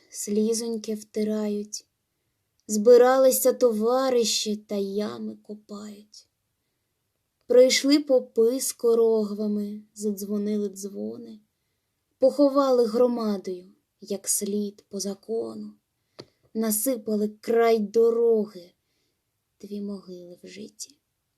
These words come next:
Нема кому запитати, за що їх убито. Посадили над козаком явір та ялину, а в головах у дівчини червону калину.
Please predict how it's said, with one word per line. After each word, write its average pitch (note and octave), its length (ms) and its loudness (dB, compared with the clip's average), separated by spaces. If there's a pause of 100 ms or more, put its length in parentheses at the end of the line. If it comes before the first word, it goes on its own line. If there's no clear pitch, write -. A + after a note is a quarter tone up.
(460)
Нема B3+ 500 2
кому B3 400 -8
запитати, A3+ 880 -2 (480)
за A3 280 -4
що B3 500 -2
їх G3 320 -4
убито. G#3+ 680 -4 (1000)
Посадили A3+ 680 -2
над G#3+ 200 -4
козаком A3 760 -10 (260)
явір A3 540 -6 (120)
та A3 100 -12
ялину, G#3 680 -6 (640)
а G#3+ 140 -10
в G3+ 100 -12
головах G#3 600 -8
у G#3+ 60 -8
дівчини G3+ 720 -12 (200)
червону G#3+ 680 -2
калину. G3+ 560 -6